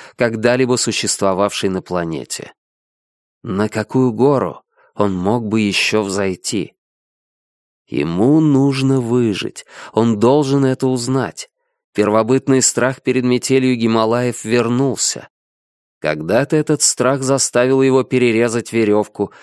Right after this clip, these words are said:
соединяющую его со спутниками и возлюбленной. Он решил их судьбу.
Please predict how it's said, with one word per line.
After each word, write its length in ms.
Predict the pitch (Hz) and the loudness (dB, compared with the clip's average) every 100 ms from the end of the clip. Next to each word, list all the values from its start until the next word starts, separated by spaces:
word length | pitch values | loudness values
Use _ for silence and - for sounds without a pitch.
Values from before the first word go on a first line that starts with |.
| - | -18
соединяющую 920 | - - 120 110 110 135 143 - 123 | -4 0 2 2 2 2 2 0 0
его 260 | 120 117 120 | 0 2 0
со 180 | - 104 | 0 -2
спутниками 720 | - - 123 127 - 107 107 | -2 -4 -2 -4 -2 -2 0
и 40 | |
возлюбленной. 920 | 101 98 90 87 92 69 64 50 50 _ _ _ _ _ _ _ | 0 -2 -4 -4 -6 -6 -10 -12 -16 _ _ _ _ _ _ _
Он 200 | - 107 | -2 0
решил 500 | 117 107 - - 110 | 0 0 -2 -2 0
их 120 | 107 - | -2 -2
судьбу. 580 | 107 98 90 113 - | -4 -4 -2 -2 -4